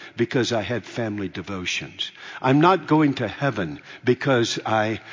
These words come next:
uh, because I lead a small group. I am not going to heaven because I've shared the gospel with people and they've come to Christ. I can only go to heaven if I have confessed my sins and personally put my trust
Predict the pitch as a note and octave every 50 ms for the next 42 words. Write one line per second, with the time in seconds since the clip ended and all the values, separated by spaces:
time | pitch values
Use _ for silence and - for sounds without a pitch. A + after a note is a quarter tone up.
0 | - - - A2+ A2+ A2+ G#2+ G2+ B2+ A#2+ - - C#3 A#2+ G#2 - - - A2 A#2
1 | A#2 A#2 A#2 A2+ G#2 A#2+ B2 A2 G#2+ G#2+ - - - B2+ A#2 A2+ G2+ F#2 F2 A2
2 | A#2 A2 F#2 E2 - - - - - - - - - - - - B2 D3+ D#3+ D3+
3 | C#3+ D3+ D#3+ F3+ G3 G3+ F#3 D3 D#3+ E3+ E3 D3+ D3+ D#3 D3 B2+ A#2+ F3 F#3 D#3
4 | G#2 E2+ E2+ E2+ - - - - - C#3 C#3 - D#3 D3 C3 - D#3 C#3 C3 -
5 | - D#3 D3+ D3+ C3 - C3+ A#2 D#3 D3+ D#3 D#3+ D3+ - - A#2+ G#2 G2+ G2+ -
6 | - - A#2 G#2 - - A#2 A2 G2+ - - - - - A#2+ A#2+ A#2 B2+ A#2+ A#2
7 | - - C3+ C3 B2 A2+ - A#2+ - - - C#3 B2+ A2+ F2 E2 - - - -
8 | - - - - A#2+ A#2+ A#2+ - D3 C3 B2 C3+ - C3 C#3+ D#3+ D3+ D3+ D3+ -
9 | C3+ C3+ C3 A#2+ A#2 G#2 - C3+ C3 A#2 G#2+ F#2+ E2 D#2+ F2+ - - - - G#2+
10 | G#2+ G2+ A#2 B2 A2+ G#2+ - G#2+ F#2 - - G#2+ F2 E2+ - - - B2+ A#2+ -
11 | - - A2+ G#2+ G2+ F#2 - - - B2 A2 F2 D#2+ D#2 F2 E2+ - - - -
12 | - G#2+ G#2 F#2+ - _ - - C#3+ C#3 A#2+ - - - F#2 E2+ E2+ E2 D#2 -
13 | - - A#2 G2+ - - F#2+ G2 G2+ A#2+ A#2+ - - - F#2+ D#2 D#2 D#2+ - -
14 | -